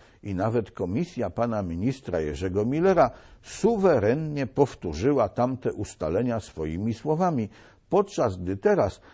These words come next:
właśnie ze względu na złowrogiego Putina, w żadne rosyjskie śledztwo nie wierzy ani resortowa Stokrotka,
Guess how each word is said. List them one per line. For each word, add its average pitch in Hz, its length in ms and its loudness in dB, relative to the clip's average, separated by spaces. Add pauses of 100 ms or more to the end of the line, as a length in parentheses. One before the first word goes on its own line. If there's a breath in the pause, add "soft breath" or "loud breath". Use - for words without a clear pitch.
(100)
właśnie 92 600 -2
ze 80 140 -4
względu 92 480 -2
na 78 160 -6
złowrogiego 98 720 -2
Putina, 151 520 -2 (300 loud breath)
w 71 140 -14
żadne 151 640 0
rosyjskie 117 680 -4
śledztwo 104 600 -2
nie 113 180 0
wierzy 90 400 0
ani 170 340 -2
resortowa 165 640 0
Stokrotka, 160 680 -4